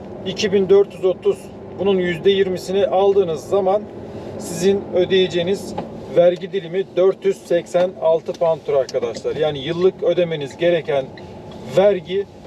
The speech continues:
dört yüz seksen altı pound'tur. Bunu çoğu arkadaş karıştırıyor. Yani toplam kazançtan mı acaba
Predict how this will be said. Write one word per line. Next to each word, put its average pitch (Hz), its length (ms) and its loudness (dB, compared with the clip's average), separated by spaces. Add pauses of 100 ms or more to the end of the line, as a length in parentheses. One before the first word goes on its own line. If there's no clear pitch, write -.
(240)
dört 196 280 4
yüz 196 200 -4
seksen 185 440 0 (100)
altı 175 320 0
pound'tur. 160 480 -2 (120)
Bunu 180 200 0 (1160)
çoğu 190 220 6
arkadaş 165 440 2
karıştırıyor. 175 680 0 (720)
Yani 143 240 2 (160)
toplam 170 420 2
kazançtan 143 560 -2
mı 127 100 0
acaba 156 480 2